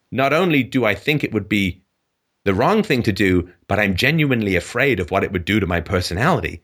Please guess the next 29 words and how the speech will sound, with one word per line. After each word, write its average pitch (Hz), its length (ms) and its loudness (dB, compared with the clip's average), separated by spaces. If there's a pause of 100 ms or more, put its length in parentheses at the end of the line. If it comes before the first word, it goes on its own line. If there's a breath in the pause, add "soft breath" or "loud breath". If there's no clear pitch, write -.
(160)
Eh, 233 120 -2
there's 202 240 0
the 160 80 0
devil 139 340 0
too, 226 240 0
or 98 60 2
the 85 80 -2
devil 120 260 0
has 147 220 -2
his 151 100 -4
temptations. 165 720 -6 (220 loud breath)
And 127 80 -2
if - 120 -6
you 107 80 -2
don't 131 300 0
have - 520 -6 (1700)
a 127 100 2
devil 131 440 -2
with 101 180 -2
temptations 117 720 -4
in 120 220 -2
your 101 340 0 (960)
pantheon, 107 580 -4 (260)
you 104 100 -4
can't 143 320 -4
get 113 160 -2
people 98 320 -2
that 98 280 -4
interested 101 500 -6